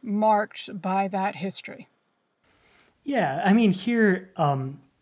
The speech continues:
Speaker 2: one can look particularly at, um, you know, the, the ever-increasing, uh,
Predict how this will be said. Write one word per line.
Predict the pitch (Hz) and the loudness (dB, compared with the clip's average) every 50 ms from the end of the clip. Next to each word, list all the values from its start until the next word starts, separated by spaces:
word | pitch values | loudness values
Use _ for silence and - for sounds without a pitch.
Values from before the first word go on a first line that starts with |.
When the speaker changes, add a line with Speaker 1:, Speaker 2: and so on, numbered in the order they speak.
| _ _ _ _ _ - | _ _ _ _ _ -2
Speaker 2:
one | - 165 175 175 | 2 2 4 2
can | 165 - 156 151 | 2 0 -2 0
look | 139 147 147 147 147 - - | 2 2 0 0 0 -4 -6
particularly | - 151 147 147 - - 170 165 165 - 170 151 147 143 139 139 131 135 131 127 139 | -2 -2 -2 -2 0 -2 -2 -2 0 0 2 2 2 2 2 0 -2 -2 -4 -4 -6
at, | 151 170 151 131 127 127 131 127 - - - - - _ _ _ - | -4 -2 -2 0 0 -2 -4 -6 -12 -20 -20 -20 -20 _ _ _ -8
um, | 151 127 120 117 117 120 139 - _ | -6 -6 -6 -8 -10 -12 -12 -10 _
you | 185 156 151 | -4 -2 0
know, | 143 135 127 | 0 -2 -2
the, | 120 143 135 127 151 170 - - 165 - _ - | -4 -4 -6 -6 -6 -10 -10 -14 -16 -16 _ -10
the | 143 131 139 - - 170 | -8 -8 -8 -4 0 0
ever-increasing, | 165 143 165 160 156 151 139 135 135 - - - 147 147 143 135 139 - 143 135 131 131 131 123 123 127 - - - - _ _ | 0 2 2 0 0 0 0 -2 -6 -8 -6 -4 -2 -2 -2 -2 -4 -6 -6 -4 -4 -4 -6 -6 -8 -10 -14 -20 -20 -20 _ _
uh, | 147 123 117 | -10 -10 -8